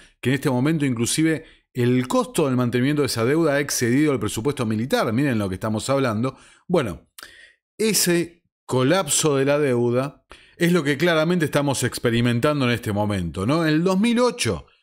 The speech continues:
fue quizás el nacimiento de este, de este crash, ¿no? Del sistema fiat de moneda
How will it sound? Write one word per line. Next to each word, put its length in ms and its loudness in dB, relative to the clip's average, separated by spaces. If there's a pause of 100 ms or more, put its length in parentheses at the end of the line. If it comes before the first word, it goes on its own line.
(200)
fue 160 0
quizás 580 -2 (400)
el 280 2
nacimiento 800 2
de 140 2
este, 560 -2 (420)
de 140 -4
este 320 -4
crash, 540 0
¿no? 240 0
Del 240 0
sistema 680 -4
fiat 600 0
de 200 -2
moneda 560 -2